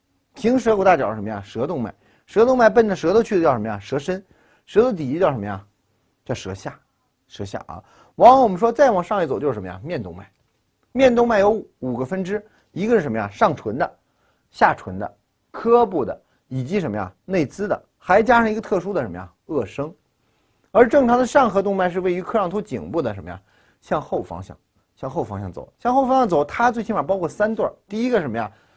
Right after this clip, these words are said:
奔着下颌骨去的，我们叫什么呀？叫下颌段儿。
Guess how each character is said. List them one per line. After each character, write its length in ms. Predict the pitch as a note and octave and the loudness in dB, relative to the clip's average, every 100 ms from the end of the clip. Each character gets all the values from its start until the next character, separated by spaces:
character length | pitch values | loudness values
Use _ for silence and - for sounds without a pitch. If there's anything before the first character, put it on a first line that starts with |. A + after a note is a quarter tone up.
| _ _ | _ _
奔 140 | A#3 A3+ | 0 2
着 80 | |
下 260 | A3+ C4+ A3 | 2 2 0
颌 160 | D#3+ F3 | 0 -4
骨 160 | C3 | -6
去 180 | A#2 F3 | -4 -2
的， 80 | A#2+ | -2
我 60 | |
们 80 | F2 | -2
叫 140 | A#2 G#2 | -4 -6
什 60 | |
么 60 | F2 | -8
呀？ 140 | F#2 - _ _ _ _ _ _ _ _ _ _ _ _ _ _ _ _ | -14 -16 _ _ _ _ _ _ _ _ _ _ _ _ _ _ _ _
叫 100 | D3+ | -8
下 180 | F#3+ C3+ | -4 -4
颌 160 | F#2+ | -6
段 120 | |
儿。 40 | F2 | -16